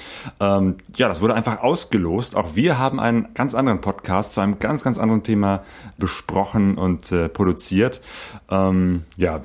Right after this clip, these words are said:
wenn's euch interessiert, wir packen einen Link, äh, in unsere Shownotes, äh, zur Pod-Union, die das Ganze organisiert hat. Dort wird am ersten Januar nächsten Jahres zweitausendvierzehn aufgelöst, wer welchen Podcast gemacht hat. Äh,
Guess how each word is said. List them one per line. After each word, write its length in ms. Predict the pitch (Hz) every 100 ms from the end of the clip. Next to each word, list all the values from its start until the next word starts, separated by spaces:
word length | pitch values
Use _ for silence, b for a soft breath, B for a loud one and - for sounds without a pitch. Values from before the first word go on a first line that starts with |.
| -
wenn's 200 | 220 156
euch 100 | 131
interessiert, 640 | 127 123 - 131 147 -
wir 260 | 110 120 113
packen 380 | - 143 - 101
einen 160 | 98
Link, 540 | 92 92 110 147 139 -
äh, 200 | 101 104
in 140 | -
unsere 280 | 101 101 98
Shownotes, 680 | - 107 101 98 92 -
äh, 320 | - 90 87 -
zur 240 | - 80
Pod-Union, 760 | - 139 - - 90 82 87
die 80 | 98
das 140 | 85 -
Ganze 240 | 87 -
organisiert 500 | 80 82 73 95 107
hat. 300 | 98 92 - B B B B - -
Dort 220 | 101 104
wird 140 | 104 98
am 160 | 101 -
ersten 420 | 123 143 - 110
Januar 500 | 104 135 127 120 120
nächsten 360 | 101 107 - 104
Jahres 320 | 95 98 -
zweitausendvierzehn 880 | - 92 92 87 - 98 - - -
aufgelöst, 680 | 101 - 104 98 98 90
wer 200 | 90 95
welchen 200 | 95 90 80
Podcast 540 | 92 - 87 82 -
gemacht 340 | 82 80 -
hat. 300 | 131 - - - B B B B B B B - -
Äh, 280 | 104 98